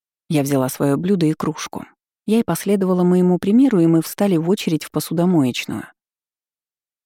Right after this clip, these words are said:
«Многие неофитки спускаются по вечерам к морю, чтобы искупаться или пособирать ракушки», сказала я. «Другие поднимаются в гору, чтобы рвать цветы и наслаждаться видом.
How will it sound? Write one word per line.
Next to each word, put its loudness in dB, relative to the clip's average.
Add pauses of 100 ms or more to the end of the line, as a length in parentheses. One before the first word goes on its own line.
(320)
«Многие 6
неофитки 2
спускаются -2
по -2
вечерам 2
к -4
морю, 2
чтобы 0
искупаться -4
или -2
пособирать -4
ракушки», -6 (480)
сказала -4
я. -12 (680)
«Другие 0
поднимаются 0
в -2
гору, 0
чтобы -2
рвать -2
цветы -4
и 4
наслаждаться -2
видом. -2